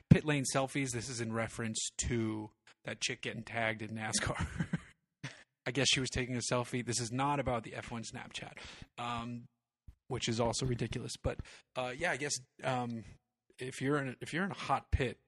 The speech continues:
pay attention, uh, where race cars are moving about. I mean, like, they even, if, if, sh-, if someone was doing this at a Lemons race, that person would get screamed at. Like, the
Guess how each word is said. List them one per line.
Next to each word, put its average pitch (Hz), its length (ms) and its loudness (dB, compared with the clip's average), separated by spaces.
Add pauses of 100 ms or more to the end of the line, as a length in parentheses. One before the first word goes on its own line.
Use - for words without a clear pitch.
(140)
pay 123 340 0
attention, 107 400 -8 (720)
uh, 127 220 0
where 123 240 -2 (180)
race 123 220 4
cars 131 260 -2
are 117 60 -2
moving 117 340 0
about. 110 260 0
I 127 60 -2
mean, 135 180 2
like, 127 140 0 (180)
they 151 100 6
even, 135 420 0 (500)
if, 139 220 -8
if, 143 100 0 (140)
sh-, - 200 2
if - 200 -2
someone 190 260 2
was 180 140 4
doing 139 240 0
this 123 120 -2
at 113 120 -4
a 101 120 -8
Lemons 117 440 -2
race, - 380 -12 (260)
that 117 160 -2
person 110 260 2
would 107 120 -6
get 104 120 -8
screamed 107 380 -6
at. - 160 -10 (200)
Like, 170 140 -18 (320)
the 131 140 0